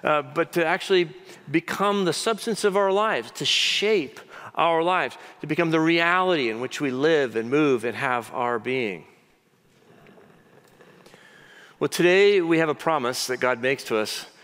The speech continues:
about money. I know, I know this is a little surprising, but there is one about money. We find it in, uh, Malachi chapter three, verse ten. So would you pull out a Bible or grab your phone and navigate over to Malachi three ten?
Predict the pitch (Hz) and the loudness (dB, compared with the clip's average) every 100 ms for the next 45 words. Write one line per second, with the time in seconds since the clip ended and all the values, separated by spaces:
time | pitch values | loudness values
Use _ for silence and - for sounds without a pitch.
0 | - 110 123 113 110 113 90 73 - - | -16 -4 -2 -2 -2 -2 -2 -8 -20 -20
1 | _ _ _ _ - 98 110 110 104 120 | _ _ _ _ -12 -4 -4 -4 -2 0
2 | 120 131 123 135 - 139 120 101 101 101 | 0 0 -2 -2 -2 0 0 -2 -8 -8
3 | 104 120 127 151 123 101 107 117 110 110 | -4 0 2 0 -2 -4 -2 -2 -2 -2
4 | 120 107 87 - _ _ _ _ _ - | -2 -4 -8 -18 _ _ _ _ _ -20
5 | - - - - 104 - 95 139 143 151 | -20 -20 -18 -16 -14 -12 -6 -2 0 0
6 | - 87 127 117 113 107 98 110 143 185 | -2 -4 -2 -2 0 -2 0 0 2 0
7 | - 190 180 190 175 165 - 170 156 143 | -2 -6 -2 -4 -4 -8 -2 0 0 -4
8 | - 170 127 107 - 123 - - - 139 | -4 -2 -2 -4 -2 -2 -2 -16 -6 -2
9 | 156 - 180 185 185 160 151 156 175 143 | -2 -2 0 2 0 2 0 2 0 0
10 | 113 139 151 170 - 147 151 151 123 135 | 0 0 0 -2 0 0 0 -2 -2 0
11 | 156 165 160 143 131 131 123 135 160 160 | 0 0 2 2 2 0 0 -2 -2 -2
12 | 143 - 156 156 - 123 127 | -4 -4 -6 -6 -2 -2 -2